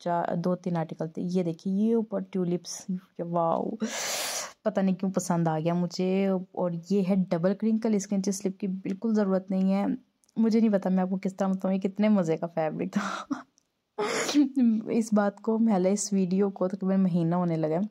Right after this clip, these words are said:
मुझे बनाए हुए, अ, या तीन हफ्ते हो गए होंगे, और तब से मेरा दिल इस पे अड़ा हुआ है कि मुझे ये फैब्रिक चाहिए। मतलब not, अ, it's not about print, पता नहीं क्या है, बस मुझे ये फैब्रिक, मेरा दिल कर रहा है कि मैं बना के देखूँ कि कितना मज़े का फैब्रिक है।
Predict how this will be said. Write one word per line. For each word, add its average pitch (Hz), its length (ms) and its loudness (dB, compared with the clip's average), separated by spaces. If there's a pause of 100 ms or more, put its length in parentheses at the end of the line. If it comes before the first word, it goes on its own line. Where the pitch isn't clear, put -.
(260)
मुझे 175 160 0
बनाए 160 400 0
हुए, 160 120 -2
अ, 170 800 -4
या 170 240 0
तीन 202 280 0
हफ्ते 226 240 -2
हो 208 100 2
गए 190 140 2
होंगे, 180 200 -2 (500)
और 190 120 -2
तब 214 220 -6
से - 180 0
मेरा 185 180 4
दिल 160 220 -2
इस 160 120 -4
पे - 140 -6
अड़ा 147 180 -2
हुआ - 220 -4
है 143 60 -14 (500)
कि 202 60 -2
मुझे 196 240 2
ये 202 100 4
फैब्रिक 185 480 0
चाहिए। - 460 -2
मतलब 180 240 -2
not, 214 500 2
अ, 190 460 0 (140)
it's 202 180 0
not 208 120 4
about 196 280 2 (140)
print, 190 580 0 (300)
पता 220 180 0
नहीं 220 120 2 (200)
क्या 202 160 0
है, 185 180 2
बस 190 240 2
मुझे 196 140 4
ये 190 120 2
फैब्रिक, 175 420 0 (220)
मेरा 185 180 2
दिल 185 240 0
कर 185 120 -2
रहा 170 100 0
है 170 60 0
कि 180 100 -6
मैं 170 160 -2
बना 160 320 0
के 185 60 -2
देखूँ 175 340 -4
कि 180 160 -6
कितना - 460 -4
मज़े 196 220 2
का 185 80 -4
फैब्रिक 165 460 -2
है। 208 100 -2